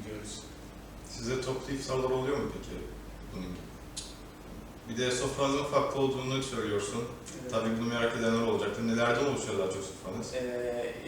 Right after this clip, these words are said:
Speaker 1: aslında şöyle, e, Türkiye baktığımızda, e, zaten sadece iftar, bir tane iftar oluyor yani akşamlarında. Ama Moritanya'da böyle bir şey var yani, e, iftar ge-, e, iftar vakti geldiğinde, e, hurmalar yeniyor. Orada bir, e, şerbet var.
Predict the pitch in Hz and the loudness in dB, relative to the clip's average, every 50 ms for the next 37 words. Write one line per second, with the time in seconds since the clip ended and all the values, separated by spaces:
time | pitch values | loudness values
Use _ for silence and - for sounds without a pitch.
0 | - - - - - 139 143 - 151 151 151 147 147 - - 151 147 147 143 120 | -6 -4 -4 -2 0 0 0 2 2 2 2 2 2 0 0 2 2 2 2 2
1 | 113 - - 120 120 117 113 - - 139 135 135 151 - - 131 127 123 - - | 2 0 0 0 0 -2 -2 -4 -6 -6 -4 0 0 2 4 4 2 2 0 -4
2 | 120 113 113 113 110 110 123 123 127 120 - - 120 117 117 113 117 113 113 - | -4 -4 -4 -4 -4 -4 0 0 0 0 0 -4 -4 -2 -2 0 0 -2 0 0
3 | 127 123 123 123 127 127 127 - - 131 127 127 127 123 131 135 127 - - - | 0 0 0 0 -2 -2 -2 0 2 6 6 6 4 4 -2 -2 -4 -4 -2 0
4 | 131 - 117 - 143 - 139 135 127 123 123 - - 131 127 120 113 113 110 110 | 0 0 0 -2 -2 0 2 2 2 2 0 0 2 2 2 2 2 0 0 -2
5 | 110 107 107 107 107 107 110 110 107 101 - - - - - - 117 113 110 107 | -2 -2 -2 -4 -4 -4 -4 -4 -6 -6 -6 -8 -8 -6 -6 -6 -4 -4 -4 -4
6 | 107 107 107 107 110 117 - - - - - - - - - - - - - - | -4 -4 -4 -4 -4 -4 -4 -4 -6 -8 -10 -12 -12 -12 -14 -14 -14 -14 -10 -6
7 | 123 127 135 139 151 147 147 147 151 151 147 147 147 143 147 147 147 139 - - | -4 -2 0 2 2 2 2 2 2 2 2 2 2 2 2 0 0 0 -2 -2
8 | - 117 113 110 113 110 110 110 110 113 113 - - - - - 113 113 - - | -2 -2 -2 -2 0 0 -2 -2 -2 -2 -2 -4 -4 -4 -4 -2 -2 -2 -4 -4
9 | - - 139 139 139 131 127 131 120 120 127 127 123 123 123 - - 135 135 131 | -4 0 2 2 2 2 2 0 0 0 0 -2 0 0 -2 -2 0 0 2 2
10 | 131 127 127 131 - 123 123 120 117 113 110 113 113 113 110 113 113 110 104 95 | 2 2 0 0 -2 -4 -2 -2 -2 -2 -2 -4 -4 -4 -4 -4 -2 -2 -4 -4
11 | - - - - 113 117 127 123 120 120 117 120 117 117 113 113 113 110 110 113 | -4 -4 -4 -4 -4 -4 -4 -2 -2 -2 -2 0 0 0 -2 -2 -2 -2 -2 -2
12 | 110 110 113 117 117 113 - - - 113 120 117 117 117 120 240 - 117 110 117 | -2 -4 -4 -4 -6 -6 -8 -8 -8 -8 -6 -6 -6 -6 -6 -6 -6 -6 -6 -4
13 | 117 117 113 113 113 113 110 110 113 - - - 131 123 127 131 123 - - - | -4 -2 -2 -2 -2 -2 -2 -4 -4 -4 -4 -2 0 0 0 0 -2 -4 -4 -4
14 | 113 117 120 | -4 -4 -2